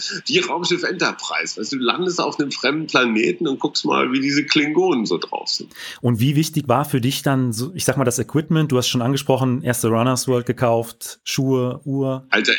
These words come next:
Speaker 1: Equipment ist das, äh, letztendlich laufen wir doch nur, um zu shoppen. Es, früher dachte ich, du shoppst, um dann besser zu laufen. Aber in Wirklichkeit läufst du eine Stunde in der Woche, um zehn Stunden zu shoppen.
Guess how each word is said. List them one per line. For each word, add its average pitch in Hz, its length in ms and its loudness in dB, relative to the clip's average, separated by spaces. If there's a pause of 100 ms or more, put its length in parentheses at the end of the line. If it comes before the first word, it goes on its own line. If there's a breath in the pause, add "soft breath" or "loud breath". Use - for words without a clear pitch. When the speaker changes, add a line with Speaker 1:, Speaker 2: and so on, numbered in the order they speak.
(100)
Speaker 1:
Equipment 131 520 0
ist 123 120 -4
das, 127 160 0
äh, 107 40 -2 (580)
letztendlich 139 600 0
laufen 139 400 2
wir 151 80 0
doch 131 160 -2
nur, 135 180 -2
um - 120 -4
zu - 100 -4
shoppen. - 540 0
Es, - 180 -6 (260)
früher 175 320 2
dachte 143 280 0
ich, 135 80 -4
du 117 80 -2
shoppst, - 420 0
um 117 160 -4
dann 113 280 0
besser 117 320 0
zu - 120 -4
laufen. 101 460 -2
Aber 104 200 2
in 107 120 -2
Wirklichkeit 110 640 0 (540 loud breath)
läufst 151 360 2
du 180 60 2
eine 147 100 2
Stunde 190 420 2
in - 100 -2
der 120 220 0
Woche, 143 280 0
um 131 300 -4
zehn 170 340 0
Stunden 160 320 -2
zu - 140 -2
shoppen. - 460 -4